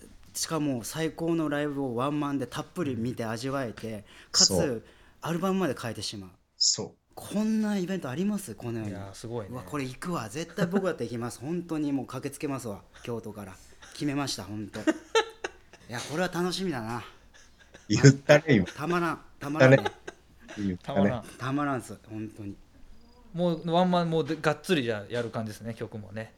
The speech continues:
Speaker 3: 昔の。
Speaker 2: 曲全部、全部やります。
Speaker 3: あ、全曲演奏。
Speaker 1: おー。
Speaker 3: すごい。
Speaker 2: ど-、うん。
Speaker 3: で、その次が、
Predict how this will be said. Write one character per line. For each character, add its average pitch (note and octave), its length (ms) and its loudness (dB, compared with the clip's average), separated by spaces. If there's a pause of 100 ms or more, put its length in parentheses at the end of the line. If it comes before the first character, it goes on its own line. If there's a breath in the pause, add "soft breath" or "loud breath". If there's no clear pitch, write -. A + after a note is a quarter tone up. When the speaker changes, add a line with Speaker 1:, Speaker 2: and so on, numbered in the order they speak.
(160)
Speaker 3:
昔 A#2 280 -12
の。 - 60 -18
Speaker 2:
曲 F3 240 0
全 F#3+ 260 2
部、 D3 60 -6
全 E3+ 180 4
部 A#2 60 2
や G2+ 100 4
り F#2+ 60 -2
ま F#2 200 -4
す。 D#3 120 -6
Speaker 3:
あ、 E3+ 40 -6
全 D#3+ 100 -8
曲 C#3+ 340 0
演 C3+ 220 2
奏。 C#3+ 160 4
Speaker 1:
お C#3 360 2
ー。 - 40 -14
Speaker 3:
す - 100 -12
ご A2+ 140 -4
い。 - 40 -12 (360)
Speaker 2:
ど-、 F#2 300 4 (220)
う - 20 0
ん。 E2 160 2 (1400)
Speaker 3:
で、 F#3+ 260 2
そ G#3+ 140 2
の G#3+ 100 2
次 E3+ 280 -2
が、 G3+ 340 6